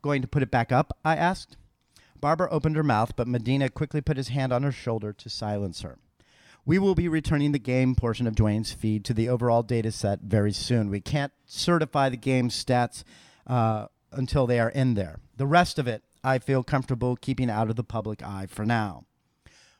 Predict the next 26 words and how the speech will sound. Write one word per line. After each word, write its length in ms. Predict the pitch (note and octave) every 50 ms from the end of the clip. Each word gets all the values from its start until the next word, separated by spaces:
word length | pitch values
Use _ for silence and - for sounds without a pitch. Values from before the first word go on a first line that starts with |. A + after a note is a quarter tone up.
| _ _ _
"We 460 | - G#2+ G#2+ A2+ B2+ D#3 F#3 G3 G3
need 420 | F#3 D#3 B2 A2+ G#2+ G#2 G#2 F2 F#2+ - _ -
all 280 | - A#2+ A#2 A2+ A2+ A2
the 120 | G#2+ A2+
data," 520 | F#2 F2+ G#2+ A2 A2 G#2+ F#2+ F2+ C#2 A#1+ - _ _ _ _ _ _
Van 360 | - A#2 A#2 B2 G#2+ G#2 G2
repeated. 520 | G2 G2 F2+ - G#2 F#2+ D#2+ E2+ D#2+ E2 F#2 - _ _ _ _ _ _ _ _ _ -
"Giselle 420 | C#3 C#3 - - D#3+ D3+ D3+ D3+
will 140 | D3+ D#3 D#3
have 340 | C#3+ - - D3+ C#3 B2+ G2
it," 140 | G2 - - -
Medina 420 | - - A2+ G2 G2+ G#2+ G2 F#2+ F#2
said. 320 | - - G2+ F#2 F#2+ F#2
"She'll 200 | - - B2 B2
give 180 | A2 A2+ C3 B2+
it 120 | C#3+ C3
to 120 | - - C3+
you, 440 | C3 B2 G#2+ G2 E2+ C#2+ D2 F#2+ - _
and 120 | - A2 A#2+
you 140 | B2+ C#3
can 180 | - - C3+ B2
verify 580 | A2 G2+ C3 C#3 D3 D3 C#3 - C#3+ C3+ C3 C3+
it 60 | B2+
if 140 | B2+ - -
you 120 | C3 A#2+
want." 280 | G#2 G2 F2+ D2+ A#1+